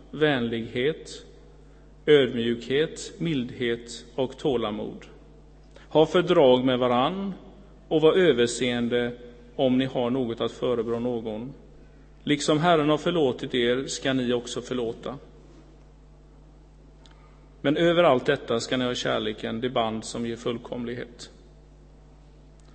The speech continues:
Så vad är då den innerliga medkänslan som beskrivs i första versen? Innan jag svarar på den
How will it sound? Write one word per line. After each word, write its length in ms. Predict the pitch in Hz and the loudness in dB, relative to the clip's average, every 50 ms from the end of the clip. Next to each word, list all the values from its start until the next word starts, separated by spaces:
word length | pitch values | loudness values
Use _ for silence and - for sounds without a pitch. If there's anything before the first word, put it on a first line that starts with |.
| - - - - - - - - - - - - - - - - - - - - | -20 -20 -20 -20 -20 -20 -20 -20 -20 -20 -20 -20 -20 -20 -20 -20 -18 -14 -14 -10
Så 140 | - - 156 | -2 0 2
vad 160 | 160 175 - | 2 2 2
är 280 | 196 202 214 220 220 | 2 4 4 4 4
då 300 | 208 202 170 135 127 117 - - - - | 4 4 2 2 2 2 -2 -6 -14 -8
den 200 | - 143 143 151 | -2 -2 -2 0
innerliga 540 | - 180 170 147 123 120 117 123 120 131 135 | 0 -2 -2 0 0 0 0 -2 0 0 0
medkänslan 720 | 147 160 156 127 110 - - 131 123 120 113 - 156 165 160 | 0 0 0 -2 -2 -4 -4 -4 -4 -4 -4 -6 -6 -6 -4
som 160 | - 170 160 | -4 -6 -6
beskrivs 580 | 160 151 - - 156 139 127 113 113 - - | -6 -6 -6 -4 -2 -2 -2 -2 -4 -8 -8
i 180 | - 120 117 117 120 - - - - - - - - - - - - - - - - - - - - - - - - | -6 -6 -6 -6 -8 -14 -18 -20 -20 -20 -20 -20 -20 -20 -20 -20 -20 -20 -20 -20 -20 -20 -20 -20 -20 -20 -20 -20 -12
första 420 | - 160 156 - - - - 117 | -2 -2 -2 -2 -2 -8 -8 -6
versen? 520 | 123 131 120 117 - - - 123 135 143 135 - - - - - - - - - - - - - - - - - - - - - - - - - - - - - - - - - - - - - - - - - - - - - - - - - - - - - - - - - - - - - - - - - | -6 -6 -6 -8 -10 -12 -12 -12 -14 -14 -16 -18 -20 -20 -20 -18 -18 -18 -18 -20 -20 -20 -20 -20 -20 -20 -20 -20 -20 -20 -20 -20 -20 -20 -20 -20 -20 -20 -20 -20 -20 -20 -20 -20 -20 -20 -20 -20 -20 -20 -20 -20 -20 -20 -20 -20 -20 -20 -20 -20 -20 -20 -20 -20 -20 -20 -20 -20 -20 -20 -20 -20 -20 -20 -14 -2
Innan 300 | - 180 175 160 151 151 | 0 2 4 6 6 6
jag 380 | 170 175 175 175 165 - - | 6 4 4 2 0 -4 -8
svarar 340 | - - 196 175 139 123 123 | -6 -2 2 2 4 4 2
på 100 | 123 196 | 2 0
den 300 | 185 151 117 113 123 143 | 0 0 0 0 -2 -4